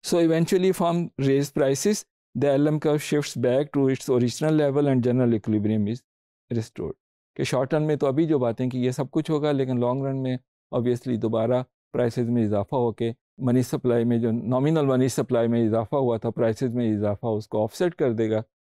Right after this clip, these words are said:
और एल एम कर्व पहली वाली पोजीशन में आ जाएगा।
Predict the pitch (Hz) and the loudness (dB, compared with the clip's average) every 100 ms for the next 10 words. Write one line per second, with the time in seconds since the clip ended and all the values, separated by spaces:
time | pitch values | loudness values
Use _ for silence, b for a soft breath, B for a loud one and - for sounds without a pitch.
0 | - 120 113 104 107 107 104 123 _ - | -4 0 2 2 0 0 -2 -2 _ -6
1 | 131 117 110 101 98 143 _ _ _ - | -2 0 2 2 0 -2 _ _ _ -4
2 | 123 120 - 113 101 90 71 67 65 | 0 0 2 2 2 0 -2 -6 -6